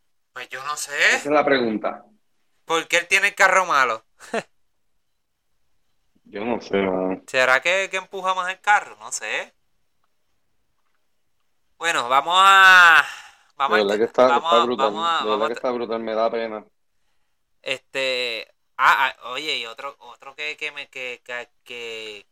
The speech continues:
Speaker 1: que me dio pena también por él fue Mick Schumacher. Esos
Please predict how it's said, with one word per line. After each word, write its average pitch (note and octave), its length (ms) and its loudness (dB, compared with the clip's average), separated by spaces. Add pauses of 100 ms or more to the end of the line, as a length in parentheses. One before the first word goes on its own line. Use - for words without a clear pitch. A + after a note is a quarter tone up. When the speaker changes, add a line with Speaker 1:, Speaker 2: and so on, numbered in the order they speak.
Speaker 1:
que B2 180 -10
me A2 360 -16
dio A#2 220 -14
pena D3 280 -8
también C3+ 300 -10
por C3+ 200 -12
él B2+ 140 -10
fue B2 180 -20
Mick B2 240 -14
Schumacher. B2 560 -12 (380)
Esos B2 260 -14